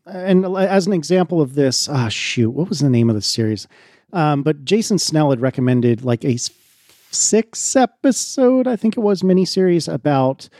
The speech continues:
Speaker 2: uh, kind of the dawn and, and especially burst of the dot-com bubble, Valley of the Boom. There you go. Um,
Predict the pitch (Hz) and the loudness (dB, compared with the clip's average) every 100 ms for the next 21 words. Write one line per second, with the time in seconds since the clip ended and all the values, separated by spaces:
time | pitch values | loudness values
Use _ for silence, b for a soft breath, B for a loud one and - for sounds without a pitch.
0 | b b b 151 135 123 - 160 147 117 | b b b -2 -2 -2 -2 0 0 0
1 | 117 120 113 123 117 107 _ - 135 143 | 0 2 0 -6 -18 -18 _ -16 -2 0
2 | 131 127 120 110 113 - 123 113 - 135 | 2 0 0 -4 -6 -2 0 0 0 -2
3 | 123 98 117 127 - - 113 113 113 123 | -2 0 0 0 0 -4 -2 -2 -2 -4
4 | - 123 127 135 131 131 156 196 208 180 | -2 0 2 0 0 0 0 2 2 2
5 | 135 127 113 101 113 117 107 120 120 b | -2 0 0 0 0 0 0 -6 -8 b
6 | b b b 170 143 131 127 139 | b b b -2 0 0 -2 -6